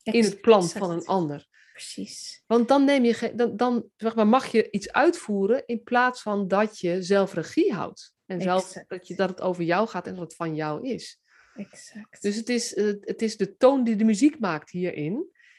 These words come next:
Speaker 1: En
Speaker 2: Absoluut.
Speaker 1: hierin hebben wij als professionals gewoon, nou, ik wil niet zeggen een jas aan te doen, tien jassen uit te doen.
Speaker 2: Precies.
Speaker 1: En kleiner te worden en te realiseren, als het er echt op aankomt,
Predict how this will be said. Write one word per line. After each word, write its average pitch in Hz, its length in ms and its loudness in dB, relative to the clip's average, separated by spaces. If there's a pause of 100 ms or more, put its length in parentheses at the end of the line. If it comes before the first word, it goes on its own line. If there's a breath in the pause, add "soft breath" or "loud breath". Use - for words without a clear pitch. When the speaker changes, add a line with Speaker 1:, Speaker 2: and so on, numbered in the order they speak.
(160)
Speaker 1:
En 226 120 -16
Speaker 2:
Absoluut. 214 260 0
Speaker 1:
hierin 226 540 6
hebben 262 220 -2
wij 240 220 2
als 202 160 -6
professionals 190 800 -4
gewoon, 208 400 0
nou, 196 220 -2
ik 196 140 -8
wil 208 100 2
niet 196 140 0
zeggen 220 220 0
een 185 60 2
jas 196 200 2
aan 294 200 -2
te 196 100 -4
doen, 214 240 -2 (120)
tien 294 220 8
jassen 247 300 2
uit 349 240 4
te 175 100 -16
doen. 165 360 -6 (360)
Speaker 2:
Precies. - 680 -12
Speaker 1:
En 226 200 0
kleiner 277 500 2
te 185 140 -8
worden 165 420 -2
en 220 120 -8
te 220 100 -6
realiseren, 214 960 -4 (260 soft breath)
als 247 200 -2
het 226 100 -8
er 262 140 -2
echt 359 300 0
op - 120 -6
aankomt, 254 760 -4